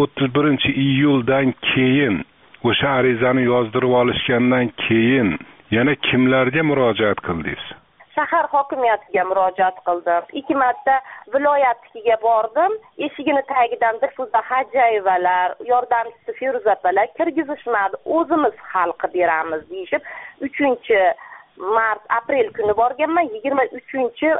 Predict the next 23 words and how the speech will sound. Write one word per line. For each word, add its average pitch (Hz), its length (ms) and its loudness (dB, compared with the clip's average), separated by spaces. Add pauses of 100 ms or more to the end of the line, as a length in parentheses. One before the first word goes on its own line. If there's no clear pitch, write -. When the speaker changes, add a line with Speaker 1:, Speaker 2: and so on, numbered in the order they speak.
(400)
Speaker 2:
mart 294 260 -2 (120)
kuni 233 180 2 (140)
qabul 240 280 -2 (100)
kunlari 190 520 0
bordim, 202 420 0 (100)
kirgizishmadi. 160 1000 -4 (540)
"Yo'q", 277 180 4 (100)
dedi, 240 220 2 (280)
"nima, 220 200 2 (120)
o'zimiz 277 340 0 (140)
hal 202 180 0 (100)
qilib 156 140 -4
beramiz", 151 480 -2 (120)
deyishdi. 160 480 0 (300)
Undan 262 260 0
Speaker 1:
Kim? 247 80 -2
Speaker 2:
keyin 285 200 0
mana 285 160 0 (120)
shaharga 302 560 -2 (140)
bordim. 175 460 0 (300)
Dilfuza 139 400 0
Speaker 1:
Yo'q. - 120 -8
Speaker 2:
Hajayeva. 214 720 0